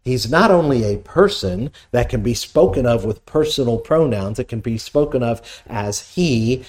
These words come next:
and someone who has a will and someone who has purpose, but it is a person that became flesh. In verse eighteen, he says, "No one has ever seen God."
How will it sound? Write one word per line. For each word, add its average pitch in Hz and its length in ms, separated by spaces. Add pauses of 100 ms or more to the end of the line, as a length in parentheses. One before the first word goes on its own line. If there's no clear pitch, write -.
and 120 240
someone 127 320
who 120 180
has 127 420 (100)
a 110 100
will 117 540
and 110 100
someone 120 260
who 110 120
has 110 220 (260)
purpose, 143 560 (280)
but 139 200
it 123 180
is 120 380 (440)
a 107 240
person 110 640
that 107 220
became 90 600 (200)
flesh. - 880 (1080)
In 98 80
verse 127 240
eighteen, 135 380
he 139 80
says, 127 260
"No 143 120
one 147 160
has 123 120
ever 107 220
seen 165 340
God." 69 460